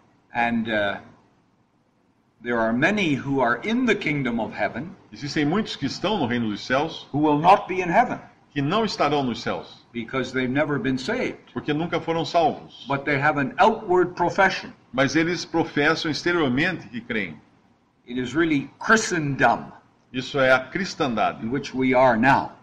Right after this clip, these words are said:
Speaker 2: na qual nós estamos agora.
Speaker 1: But in the kingdom of heaven,
Speaker 2: Mas no reino dos céus,
Speaker 1: there are those who are genuine.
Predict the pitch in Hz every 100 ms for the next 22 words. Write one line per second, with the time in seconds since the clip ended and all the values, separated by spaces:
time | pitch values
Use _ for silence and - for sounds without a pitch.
0 | - 110 110 - 131 135 127 127 135 160
1 | 170 104 92 85 69 65 _ _ _ _
2 | _ _ _ _ _ _ _ _ _ _
3 | - 123 127 214 247 247 - 170 160 135
4 | 120 98 101 92 98 104 - 110 123 117
5 | 131 135 175 202 202 - 165 165 165 -
6 | - 113 113 110 107 135 160 151 139 127
7 | 117 104 90 87 131 139 139 113 -